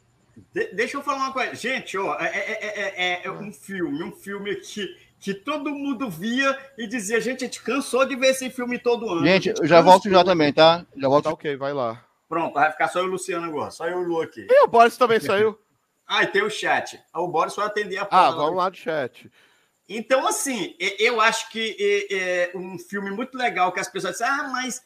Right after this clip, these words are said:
Speaker 1: é, passa todo ano, passa todo ano." Gente, mas como eu queria que esse filme passasse mesmo todo ano, mas muita gente achava que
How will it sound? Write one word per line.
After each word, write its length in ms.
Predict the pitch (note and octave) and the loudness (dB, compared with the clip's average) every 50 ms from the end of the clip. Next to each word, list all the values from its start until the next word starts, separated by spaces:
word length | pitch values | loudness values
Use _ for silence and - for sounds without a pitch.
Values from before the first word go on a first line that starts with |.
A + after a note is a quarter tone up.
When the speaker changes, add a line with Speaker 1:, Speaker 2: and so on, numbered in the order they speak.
| _ _ _ - | _ _ _ -8
Speaker 1:
é, 140 | G3+ A#3 A3+ | -6 -6 -4
passa 340 | - - B3+ A#3+ - A#3+ A3+ | -2 0 0 0 0 -2 -2
todo 260 | - C#4+ D4+ C#4 C#4 | -2 -2 -2 0 -2
ano, 120 | C4+ A#3+ | -2 0
passa 220 | - A#3+ A#3 A#3 A3 | 2 2 2 2 0
todo 220 | A3+ B3 A#3 B3 | -2 -2 0 -2
ano." 160 | A3+ A3 F#3 | -2 -2 -2
Gente, 240 | A#2+ D#3 A3+ A3 A3 | -2 -2 -2 -2 -2
mas 220 | G3+ G3 G3+ - | -4 -4 -4 -4
como 180 | - - B3 C#4 | -6 -4 -2 -2
eu 80 | C#4 C4+ | -2 -2
queria 260 | - B3+ A#3+ A#3 A3+ | -2 -4 -2 -2 -2
que 100 | A3+ A3+ | -2 -4
esse 180 | A3 - G#3+ | -4 -4 -6
filme 180 | G3+ - G3+ G3+ | -6 -6 -8 -6
passasse 380 | G3 F#3+ F3+ F3 F#3+ F#3 F3+ F3+ | -4 -4 -2 -2 -2 -2 -4 -4
mesmo 240 | F3 F3+ E3+ E3 - | -6 -6 -6 -6 -4
todo 300 | - F#3+ F3+ F3 F3+ E3+ | -4 -4 -2 -2 -2 -2
ano, 100 | E3 D#3+ | -2 0
mas 160 | D#3+ D#3+ D#3+ | 0 0 0
muita 240 | G3 A#3+ - - - | -2 -4 -8 -8 -6
gente 300 | F3 F#3 A#3 B3 - - | -4 -4 -4 -4 -4 -4
achava 340 | - - - G3 G#3 C4 B3+ | -4 -4 -4 -4 -6 -6 -6
que 360 | - A4 A#4+ G#4 F#4 - | -4 -2 -2 -2 -2 -4